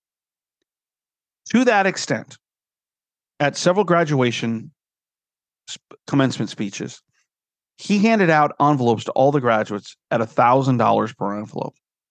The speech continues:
With the only restriction is, is that half of it had to be given to someone else in need or an organization in need that would make a difference. They could do whatever they wanted with the other five hundred.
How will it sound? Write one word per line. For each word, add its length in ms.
With 100
the 100
only 340
restriction 560
is, 160
is 100
that 100
half 300
of 80
it 80
had 220
to 80
be 80
given 420
to 60
someone 360
else 240
in 100
need 340
or 480
an 80
organization 580
in 80
need 260
that 120
would 140
make 160
a 20
difference. 460
They 80
could 80
do 120
whatever 240
they 100
wanted 160
with 100
the 80
other 120
five 240
hundred. 320